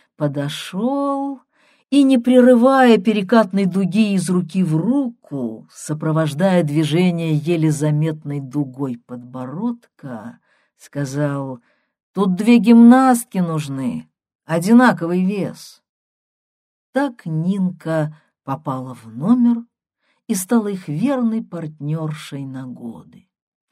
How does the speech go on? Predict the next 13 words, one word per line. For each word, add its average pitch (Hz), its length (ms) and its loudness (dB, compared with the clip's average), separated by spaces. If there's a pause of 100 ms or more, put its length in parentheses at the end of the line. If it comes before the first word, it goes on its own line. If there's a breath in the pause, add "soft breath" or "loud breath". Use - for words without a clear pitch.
(340 soft breath)
Репетировали 135 720 -6
они 127 280 -8
азартно, - 880 -10 (160)
целыми 165 400 -4
днями, 185 840 0 (380 loud breath)
как 240 260 -2
оглашенные. 156 1080 -10 (640)
Канат 233 520 4
поднимали 175 580 -2
все - 320 -12
выше, 202 840 -8 (420 soft breath)
все - 260 -4
рискованней, 208 1300 0